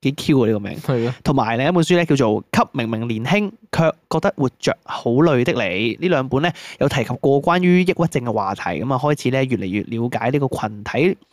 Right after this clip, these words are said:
Speaker 1: 面對好多事情呢，所得到嘅感情回饋呢，係完全一般人係唔同嘅咁樣。
Speaker 2: 嗯。
Speaker 1: 咁呢，我就好想幫助下我嘅朋友啦。咁我自身呢，都係一個好大程度上係樂觀啊，同埋一個開朗嘅人嚟嘅。咁所以呢，我做唔到完全理解佢哋。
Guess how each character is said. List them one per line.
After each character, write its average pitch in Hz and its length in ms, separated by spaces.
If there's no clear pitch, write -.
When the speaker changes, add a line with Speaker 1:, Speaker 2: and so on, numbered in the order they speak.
Speaker 1:
面 160 220
對 170 160
好 151 60
多 190 140
事 131 240
情 131 160
呢， 147 120
所 170 140
得 240 80
到 185 140
嘅 156 160
感 135 200
情 180 160
回 92 140
饋 117 220
呢， 135 100
係 131 420
完 110 120
全 117 200
一 151 60
般 180 160
人 180 200
係 113 140
唔 107 160
同 107 220
嘅 104 240
咁 104 60
樣。 110 240
Speaker 2:
嗯。 127 140
Speaker 1:
咁 143 120
呢， 196 140
我 135 80
就 123 100
好 123 120
想 139 180
幫 156 180
助 151 140
下 113 140
我 113 40
嘅 117 60
朋 - 180
友 110 140
啦。 190 160
咁 220 40
我 214 120
自 143 160
身 175 140
呢， 180 100
都 175 100
係 139 160
一 120 160
個 120 160
好 123 80
大 117 140
程 95 200
度 101 140
上 104 260
係 107 200
樂 107 180
觀 139 220
啊， 113 160
同 113 100
埋 95 80
一 113 40
個 117 100
開 139 300
朗 117 200
嘅 107 40
人 95 140
嚟 64 140
嘅。 95 400
咁 226 120
所 226 140
以 233 80
呢， 247 100
我 139 140
做 127 140
唔 107 180
到 110 120
完 143 260
全 104 260
理 101 160
解 - 220
佢 127 120
哋。 110 140